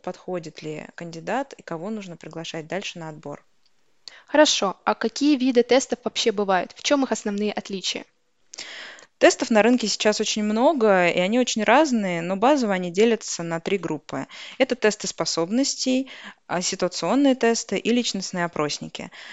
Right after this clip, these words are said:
Speaker 1: Тесты способностей, в свою очередь, бывают трёх видов: вербальные, числовые и абстрактно-логические. Вербальные тесты —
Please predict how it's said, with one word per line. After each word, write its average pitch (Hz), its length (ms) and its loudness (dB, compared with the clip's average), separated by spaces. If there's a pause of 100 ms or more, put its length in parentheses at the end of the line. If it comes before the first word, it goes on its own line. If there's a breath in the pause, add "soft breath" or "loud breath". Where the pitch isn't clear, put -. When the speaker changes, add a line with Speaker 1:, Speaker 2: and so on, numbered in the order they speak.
(120)
Speaker 1:
Тесты 262 260 4
способностей, 294 680 0
в - 40 -4
свою 190 280 0
очередь, 175 500 -6
бывают 247 380 2
трёх 185 280 -4
видов: 151 280 -4 (240)
вербальные, 185 720 0
числовые 208 680 -2
и 277 220 -6
абстрактно-логические. - 1300 -4 (400 loud breath)
Вербальные 247 720 4 (100)
тесты — 269 380 2